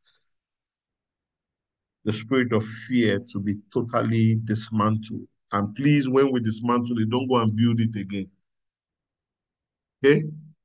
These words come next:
Don't, don't build it again. Hallelujah. First off, let's lift our voices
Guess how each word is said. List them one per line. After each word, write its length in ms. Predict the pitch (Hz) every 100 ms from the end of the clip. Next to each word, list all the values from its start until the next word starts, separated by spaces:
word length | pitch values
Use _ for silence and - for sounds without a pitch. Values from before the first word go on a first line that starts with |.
| _ _ _ _ _
Don't, 280 | 110 120 120
don't 260 | 120 120 113
build 240 | 113 113
it 160 | 107 104
again. 360 | - 98 90 _ _ _ _ _ _ _ _ _ _ _ _ -
Hallelujah. 540 | 110 104 101 107 110
First 360 | - 202 208 -
off, 180 | 170 160
let's 220 | 160 165
lift 160 | 170 160
our 140 | 143
voices 640 | 120 143 139 143 139 131